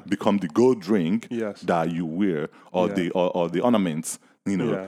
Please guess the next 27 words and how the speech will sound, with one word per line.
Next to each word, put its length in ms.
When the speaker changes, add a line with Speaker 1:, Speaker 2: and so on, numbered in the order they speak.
Speaker 1:
that, 200
that, 280
that 160
you 120
wear. 260
And 80
I 40
think 200
Speaker 2:
Yeah. 120
Speaker 1:
that's 60
the 60
same, 300
that's 180
the 40
same 160
thing 160
that 100
we 120
need. 440
That's 140
something 200
Speaker 2:
Yeah. 80
Speaker 1:
that 60
is 80
very, 240
very 180
important 580